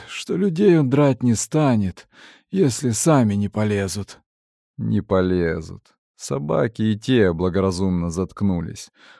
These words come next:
Люди же, спали они или нет, сидели по домам. И это тоже было правильно.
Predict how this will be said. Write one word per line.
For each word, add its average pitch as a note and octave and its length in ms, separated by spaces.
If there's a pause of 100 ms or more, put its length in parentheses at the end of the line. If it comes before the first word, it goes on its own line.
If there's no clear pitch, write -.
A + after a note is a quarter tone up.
(140)
Люди C#3+ 460
же, C3+ 240
спали D3 580
они B2 360
или G2 180
нет, A#2 400
сидели G#2 600
по F#2+ 180
домам. F2+ 600 (260)
И - 80
это C#3 260
тоже A2+ 460
было G2 260
правильно. F2 760